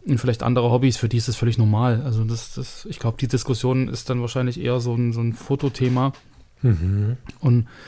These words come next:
Speaker 1: und, und weil wir wahrscheinlich mit, mit, also das einfach auch anders sehen, so, ja.
Speaker 2: Ist das so?
Speaker 1: Ein Selfie ist dann, weiß ich nicht, also wenn ich jetzt über, an, an mich denke, also so ein Selfie, wenn du das dann wirklich so, was weiß ich, bei Instagram und TikTok und wie, was es da alles gibt, so diese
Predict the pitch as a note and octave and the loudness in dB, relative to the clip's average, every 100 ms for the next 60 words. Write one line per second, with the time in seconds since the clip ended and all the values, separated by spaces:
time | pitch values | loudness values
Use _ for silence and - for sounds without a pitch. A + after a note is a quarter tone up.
0 | - - - C3 A2+ B2+ B2+ B2+ A#2+ A#2+ | -20 -20 -6 0 2 2 0 4 4 6
1 | C3+ C#3 B2+ B2+ B2+ - B2 A#2 - A#2 | 6 6 6 4 4 2 -4 -2 -2 -2
2 | - - - - A#3 A#2 A#2+ A#2+ - C#3 | -2 -10 -10 -10 -8 -6 -4 -4 0 0
3 | A#2 C3+ A#2 B2 A#2+ - B2+ C#3 A2 G#2+ | 0 -2 -4 -2 0 2 4 4 4 0
4 | A#2 A2+ G2+ G#2+ B2+ C3 C3+ A#2+ C#3+ - | -2 -2 -2 -2 -2 -4 -4 2 2 4
5 | G#3+ G#3+ C3 C3 C#3+ B2 C#3 B2+ - - | 2 2 0 2 0 0 -2 -2 -6 -4
6 | C#3+ A#3+ A3 C3+ A#2+ A#2+ - - - - | 0 2 2 2 0 0 -4 -10 -20 -14
7 | - - B2+ B2+ C#3+ - - B2 G#2+ F#2+ | -8 0 2 2 0 -2 -4 -6 -4 -2
8 | B2 B2 B2+ B2+ D3 - F3 F3+ D3 C#3+ | 0 0 2 0 0 0 0 0 0 0
9 | C3+ - B2+ C#3+ E3 C3+ C3 B2+ - A2 | 0 2 2 2 0 2 0 0 0 0
10 | B2 A2 G#2+ G#2 B2+ A#2+ C3+ B2+ - A#2 | -2 -2 -2 -4 -6 -6 -4 -4 -4 -4
11 | B2+ B2+ B2 B2 - - B2+ B2 B2 A#2+ | -2 -2 -2 -6 -8 -8 -4 -4 -4 -4
12 | B2 B2 B2 - B2+ B2+ B2+ C#3+ - B2+ | -4 -4 -4 -4 -2 -2 -2 -4 -2 -2
13 | B2 A#2+ | 0 0